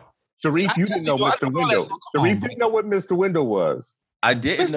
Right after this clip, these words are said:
Speaker 3: know
Speaker 4: Window was
Speaker 1: Okay.
Speaker 4: trash.
Speaker 1: But he
Speaker 3: I only
Speaker 1: didn't know
Speaker 3: listened
Speaker 1: what it
Speaker 3: to good
Speaker 1: was. He had never heard of it. So anyways, anyways, anyways, that's ninety percent. The music, the, the Black centeredness, the, the familyness in the room.
Speaker 3: How it started with kids.
Speaker 1: So how it started with kids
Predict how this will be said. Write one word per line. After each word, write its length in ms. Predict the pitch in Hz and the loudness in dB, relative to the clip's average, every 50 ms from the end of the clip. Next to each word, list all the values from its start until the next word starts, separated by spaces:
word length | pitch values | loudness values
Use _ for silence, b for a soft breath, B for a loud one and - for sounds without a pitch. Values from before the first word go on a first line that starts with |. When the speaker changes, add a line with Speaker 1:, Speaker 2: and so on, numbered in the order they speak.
| 302 | -2
Speaker 3:
know 20 | 277 269 | 0 0
Speaker 4:
Window 240 | 294 294 285 277 262 | 0 2 2 2 2
was 140 | 247 214 156 | 0 -2 -4
Speaker 1:
Okay. 80 | - | -6
Speaker 4:
trash. 760 | - - 233 262 269 269 254 233 175 120 101 - - - - _ _ _ _ _ _ _ B B B B B _ | -6 -2 0 2 2 2 2 2 2 0 -2 -6 -10 -16 -18 _ _ _ _ _ _ _ B B B B B _
Speaker 1:
But 60 | - | -2
he 20 | 131 | 0
Speaker 3:
I 20 | 156 | 2
only 80 | 208 120 | 2 0
Speaker 1:
didn't 80 | - 208 | 0 -2
know 40 | 208 | -4
Speaker 3:
listened 260 | 202 - - 180 139 113 | -4 -2 -2 0 2 2
Speaker 1:
what 60 | 160 | 2
it 20 | 143 | 2
Speaker 3:
to 40 | 123 107 - 147 165 160 147 151 139 127 117 117 - 220 220 208 - 185 180 | 0 -2 -2 -4 -2 0 0 0 2 0 0 -2 -4 -4 -2 0 0 2 2
good 60 | 175 | 2
Speaker 1:
was. 520 | 180 196 175 131 98 82 62 - - - _ _ _ _ _ _ | 2 2 2 2 2 0 -4 -8 -14 -20 _ _ _ _ _ _
He 80 | - 147 | -2 0
had 120 | 147 139 | 0 0
never 220 | 131 160 151 147 151 | 0 0 0 0 0
heard 240 | 160 156 143 127 | 2 2 2 0
of 100 | 110 90 | 0 -2
it. 160 | 78 69 - - | -2 -4 -6 -4
So 160 | - 170 196 | -2 0 2
anyways, 540 | 220 226 208 160 123 113 95 85 82 - - - | 2 2 2 2 0 0 0 -2 -2 -6 -4 -2
anyways, 440 | 143 135 127 107 82 76 71 73 78 | 0 2 2 2 0 0 0 0 0
anyways, 280 | 92 90 82 76 73 | 0 2 0 2 2
that's 200 | 98 107 - - | 2 2 2 0
ninety 280 | 104 95 90 85 80 80 | 0 0 2 2 0 0
percent. 380 | - - 78 - - 76 - - | 0 -2 -2 -2 -2 -4 -4 -4
The 60 | - | -4
music, 460 | 90 107 120 120 120 110 117 110 98 B B B B _ | -2 0 0 2 2 2 0 0 -2 B B B B _
the, 160 | - 95 80 135 - | 0 0 0 -2 -2
the 80 | 95 92 | -4 -4
Black 340 | 78 90 107 107 101 - - | 0 2 2 2 2 0 -2
centeredness, 920 | - - 110 107 107 104 90 87 - 107 104 101 104 - - - - - B B B B B _ | -4 -2 0 2 2 2 0 0 0 0 0 0 0 -2 -6 -10 -14 -16 B B B B B _
the, 280 | 98 90 80 78 76 - | 0 0 2 2 0 0
the 140 | - 87 82 - - 117 | -2 -2 -2 0 0 0
familyness 680 | 117 110 110 107 110 110 110 110 110 110 - - - - - | 2 2 2 2 0 2 2 0 0 -2 -2 -8 -12 -6 -2
in 100 | 110 101 | 0 0
the 80 | 92 | 0
room. 100 | 82 73 | 0 0
Speaker 3:
How 140 | 95 117 120 | 0 2 2
it 80 | 120 110 | 0 0
started 400 | - - 131 120 117 117 120 117 | -2 -2 0 2 2 2 0 0
with 180 | 113 113 107 | -2 -4 -4
kids. 560 | - - 127 117 113 110 107 107 - - - - 120 | 0 0 2 2 2 0 -2 -4 -8 -8 -10 -4 -2
Speaker 1:
So 180 | 113 107 107 - B B B | 0 0 0 0 B B B
how 120 | - 101 85 | 0 0 0
it 40 | 76 | 0
started 200 | - - 101 90 | 0 0 0 0
with 180 | 76 76 - - | 0 -2 -6 -4
kids 460 | - 120 113 113 110 107 104 104 | -2 0 2 2 2 0 -2 -8